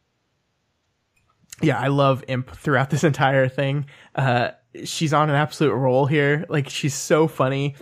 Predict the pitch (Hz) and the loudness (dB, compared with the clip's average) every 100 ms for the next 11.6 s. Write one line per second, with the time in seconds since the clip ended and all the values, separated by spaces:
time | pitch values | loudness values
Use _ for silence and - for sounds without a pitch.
0 | - - _ - 147 139 135 - - - | -20 -20 _ -4 0 0 -2 -6 -10 -2
1 | 165 180 175 160 - 165 151 151 - 151 | 2 4 2 0 -2 0 0 0 -2 0
2 | 139 131 127 113 120 131 - - - 147 | 2 2 0 -2 -2 -4 -8 -6 -4 -4
3 | - 135 - 156 135 160 - - - 139 | -4 -6 -4 -2 -2 -4 -16 -20 -8 -4
4 | 143 160 - 170 147 139 190 190 - - | 2 2 2 0 -2 -2 0 0 -2 -10
5 | - 151 139 - 151 147 135 - - 143 | -4 -2 -2 0 2 4 2 -2 -4 -2
6 | 143 143 - 147 143 143 135 131 156 135 | -2 -4 -4 0 0 2 2 0 -2 -4
7 | 131 127 113 - 139 143 151 135 135 123 | -2 -2 -2 -2 0 0 0 -2 -2 0
8 | 143 - 156 143 - 165 - 98 - - | -2 0 0 0 2 0 0 -4 -4 -4
9 | 135 139 - - - _ - - - - | -4 -6 -14 -20 -20 _ -20 -20 -20 -20
10 | _ - 139 139 - _ - 127 175 185 | _ -4 -4 -4 -10 _ -8 -2 0 0
11 | 185 185 - 185 185 | 0 -4 -4 -8 -8